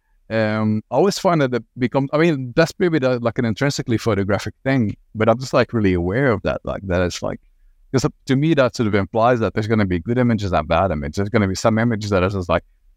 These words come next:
"Oh, we need to include these ones 'cause they're part of the series, but they're actually not so good. But we need them for the series," you know?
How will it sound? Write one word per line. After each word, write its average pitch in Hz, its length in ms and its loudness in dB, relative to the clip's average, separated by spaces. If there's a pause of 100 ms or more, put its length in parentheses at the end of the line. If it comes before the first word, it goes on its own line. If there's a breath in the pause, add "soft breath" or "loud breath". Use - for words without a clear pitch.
(120)
"Oh, 117 80 0
we 120 120 0
need 120 140 0
to 117 100 0
include 113 400 0
these 117 320 0
ones 80 560 -4 (280)
'cause 110 100 -6
they're 104 100 2
part 110 220 4
of 110 80 2
the 95 80 -6
series, 110 340 2
but 104 140 0
they're 87 100 -2
actually 87 240 -2
not 85 220 0
so 78 180 0 (100)
good. 80 280 -4 (340)
But 107 100 -4
we 110 80 2
need 123 220 2
them 113 140 0
for 98 140 -2
the 87 80 0
series," - 840 -2 (880)
you 87 80 -2
know? 135 260 0